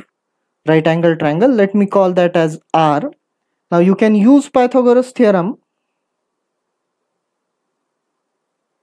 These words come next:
and write a relation, sorry, and write a relation between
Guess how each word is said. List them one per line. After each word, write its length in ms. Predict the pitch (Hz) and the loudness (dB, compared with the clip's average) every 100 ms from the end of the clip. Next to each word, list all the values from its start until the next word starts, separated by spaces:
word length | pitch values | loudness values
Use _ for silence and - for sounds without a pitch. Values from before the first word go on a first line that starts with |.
| _ _ _ _ _ _ _ _ | _ _ _ _ _ _ _ _
and 240 | 170 175 | -4 0
write 460 | 165 190 220 190 - _ _ _ _ _ _ _ _ _ _ _ _ _ _ _ _ - | 0 0 -2 -6 -14 _ _ _ _ _ _ _ _ _ _ _ _ _ _ _ _ -6
a 60 | |
relation, 640 | 156 170 202 220 220 226 269 - | 0 4 4 2 -2 -4 -6 -10
sorry, 480 | 151 143 160 226 - _ _ _ _ _ _ _ _ _ _ _ _ _ _ _ _ _ _ _ _ _ _ | -6 -4 -4 -4 -12 _ _ _ _ _ _ _ _ _ _ _ _ _ _ _ _ _ _ _ _ _ _
and 220 | 165 160 | -4 0
write 280 | 170 185 196 | 0 0 0
a 60 | 208 | 0
relation 480 | 208 208 208 214 | 2 0 0 0
between 420 | 208 202 226 214 | -2 -2 -2 -2